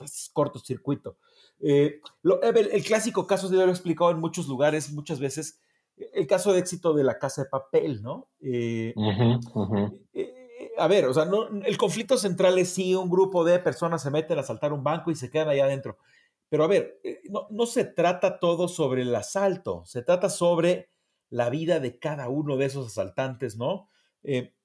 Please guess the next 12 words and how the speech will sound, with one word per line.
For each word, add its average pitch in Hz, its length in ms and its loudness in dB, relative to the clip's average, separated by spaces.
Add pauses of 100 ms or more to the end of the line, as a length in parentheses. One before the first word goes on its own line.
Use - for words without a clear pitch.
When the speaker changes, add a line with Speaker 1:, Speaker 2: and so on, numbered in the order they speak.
(140)
Speaker 1:
y 156 140 -4
claro, 185 240 4
Speaker 2:
Claro. 147 120 2
Speaker 1:
por 151 100 2
eso 165 280 -2
conectas 147 420 0
con 123 120 -8
los 110 100 -10
personajes, 131 580 -4
se 123 60 -6
vuelven 131 240 0
entrañables. 127 800 -4